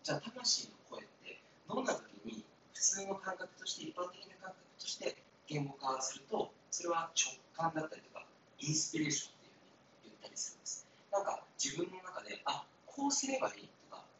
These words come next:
あ、こっちにした方がいいなとか、例えばホテルの予約するのに、このAのホテルとBのホテル、なんとなくBの方に行った方がいい気がするなっていう、この感覚に従っている状態の時っていうのは、まさに直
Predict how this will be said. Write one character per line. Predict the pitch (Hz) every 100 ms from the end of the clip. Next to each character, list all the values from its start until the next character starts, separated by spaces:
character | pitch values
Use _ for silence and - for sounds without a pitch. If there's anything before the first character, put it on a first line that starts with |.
| -
あ、 | - -
こ | -
っ | -
ち | 269
に | 233
し | -
た |
方 | -
が | -
い |
い | 104
な | -
と | - -
か、 | - - - - - -
例 |
え | -
ば | -
ホ | 175
テ | 165
ル | 113
の | 110
予 |
約 | 110 -
す | -
る | -
の | -
に、 | 226 - - - -
こ | -
の | -
A | 151 -
の |
ホ | - -
テ |
ル | -
と | -
B | - -
の | -
ホ | -
テ | -
ル、 | - - - -
な | 233
ん | 254
と | 254
な |
く | 254 -
B | -
の | -
方 | -
に |
行 | - - - -
っ | -
た | 147
方 | 139
が |
い | 107
い |
気 | 110
が | -
す | - -
る |
な | -
っ | 208 - - -
て | 220
い | 220
う、 | 220 - - - - -
こ | 233
の | 240
感 | - 233 233
覚 | 240 - 226
に | 220
従 | - 220
っ | 220
て | 220
い |
る | 214 -
状 | 180 190 190
態 | 180
の | 185
時 | -
っ | -
て | -
い |
う | -
の |
は、 | - - - - -
ま | 214
さ | - 202 190 202
に | -
直 | 175